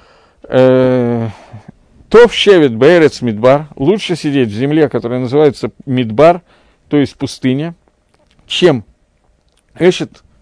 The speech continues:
миданим, мидьяним. Мидьяним — это перевод, ну, наверное, действительно сварливая, ссорящаяся жена, в каас и находящаяся в гневе.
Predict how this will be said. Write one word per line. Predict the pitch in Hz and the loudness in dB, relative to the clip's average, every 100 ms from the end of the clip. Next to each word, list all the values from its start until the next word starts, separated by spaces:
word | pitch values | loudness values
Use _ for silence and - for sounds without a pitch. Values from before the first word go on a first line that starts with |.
| - | -6
миданим, | 127 156 127 135 175 180 _ _ _ - - _ _ - | -4 -2 -2 -2 -4 -8 _ _ _ -20 -20 _ _ -4
мидьяним. | 131 175 120 113 160 135 123 98 - _ _ - | -2 -2 -4 -4 -2 -2 -2 -4 -8 _ _ -8
Мидьяним — | 117 127 147 190 202 151 | -8 -4 -6 -4 -6 -4
это | 147 143 123 | -6 -4 -6
перевод, | 104 127 131 165 151 | -4 -2 0 0 -4
ну, | 127 131 | -8 -6
наверное, | 170 170 | -6 -6
действительно | 120 - 165 156 | -10 -6 -6 -6
сварливая, | 113 120 117 131 156 117 | -8 -2 -2 0 0 -2
ссорящаяся | 95 - 147 131 - 110 - 107 | -2 0 0 0 -6 -8 -6 -8
жена, | 117 139 190 196 _ _ - | -4 -4 -4 -8 _ _ -8
в | 117 202 214 - | 2 4 4 -4
каас | - 127 98 - - | 2 4 4 0 -10
и | 170 190 - | -8 -6 -6
находящаяся | 127 120 127 143 160 - 143 143 | -8 -4 0 0 0 -2 -4 -4
в | 120 | -6
гневе. | 110 104 78 | -4 -4 -6